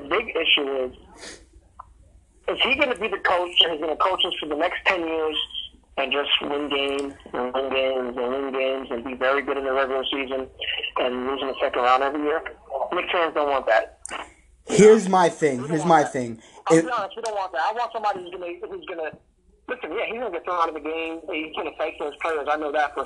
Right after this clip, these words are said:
Speaker 1: sure when I'm talking about this. But the guys want somebody that's gonna be in there working with them and taking them over the hump, not to the hump.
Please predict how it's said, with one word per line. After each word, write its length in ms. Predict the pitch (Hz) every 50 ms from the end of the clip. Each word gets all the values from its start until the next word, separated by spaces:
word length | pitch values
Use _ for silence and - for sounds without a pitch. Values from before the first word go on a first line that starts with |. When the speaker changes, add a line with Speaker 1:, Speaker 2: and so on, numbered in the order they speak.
| - -
Speaker 1:
sure 180 | 170 156 143
when 120 | 131 135 135
I'm 60 | 131
talking 200 | - 147 147 147 143
about 200 | 131 131 - -
this. 200 | 143 135 127 - - - - - - - -
But 280 | - 165 156 143 127 - - - - - - - - - - _ - - - - _ _ - _ _ _ - - 285 - -
the 140 | - 170 180 160
guys 320 | 160 170 170 190 196 190 - 160
want 360 | 165 165 165 160 160 151 - - - _ - - - - - - - _ - - -
somebody 420 | 175 170 170 160 156 156 151 147 135
that's 200 | 147 143 135 - -
gonna 180 | 143 147 139 131
be 200 | 135 151 156 165 165
in 100 | 156 143
there 320 | 139 135 131 135 139 - - - - - - - - - - _ - - - - - - -
working 320 | 139 147 165 160 - 170 156
with 160 | 151 151 -
them 240 | 160 147 147 151 143 - - - - - - - - - - - - - -
and 220 | 151 156 143 135 - -
taking 200 | 156 156 165 147
them 100 | 143 135
over 260 | 120 156 156 156 147
the 140 | 143 147 131
hump, 320 | - - 139 123 110 - - -
not 240 | 147 156 156 - -
to 80 | 160 143
the 80 | 131
hump. 260 | 117 120 113 107 -